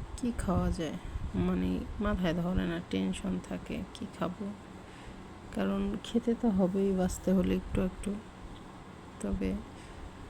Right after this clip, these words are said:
মাছ আর গোছ এই দুইটা জিনিস একদম ভাল লাগে না। সৌদি আরবের মানুষ আল্লাহর তিরিশ দিন, তিরিশ দিনই গোছ রান্না করতে হয় তাদের জন্য। খাক আর না খাক, রান্না তো করতে হবেই, এটা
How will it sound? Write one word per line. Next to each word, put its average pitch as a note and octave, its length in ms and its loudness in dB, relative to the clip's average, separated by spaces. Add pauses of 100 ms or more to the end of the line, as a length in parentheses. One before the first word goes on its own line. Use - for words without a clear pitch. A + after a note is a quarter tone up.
(1200)
মাছ A3 300 10 (120)
আর F#3+ 100 8 (140)
গোছ F3+ 260 6 (220)
এই F3+ 60 6 (180)
দুইটা F#3 360 6
জিনিস F3 260 4 (140)
একদম F#3 260 2 (160)
ভাল E3+ 140 4 (120)
লাগে F#3 260 2
না। F#3+ 60 0 (280)
সৌদি G3 400 2
আরবের G#3 340 2 (120)
মানুষ F#3+ 280 4 (400)
আল্লাহর F#3 340 2
তিরিশ G#3 320 4 (120)
দিন, G3 120 2 (100)
তিরিশ G3 300 2 (100)
দিনই G3 220 2 (100)
গোছ F#3+ 140 0 (100)
রান্না F#3+ 280 2 (100)
করতে - 340 -4
হয় F#3+ 260 2
তাদের F#3+ 360 -2
জন্য। F#3+ 220 0 (800)
খাক F#3 340 0
আর G3 100 0 (100)
না G3 80 0 (100)
খাক, G3 180 -6 (120)
রান্না F#3 340 0
তো F#3 60 -2 (100)
করতে G3 260 -4 (100)
হবেই, F#3 380 0 (440)
এটা G3 140 -6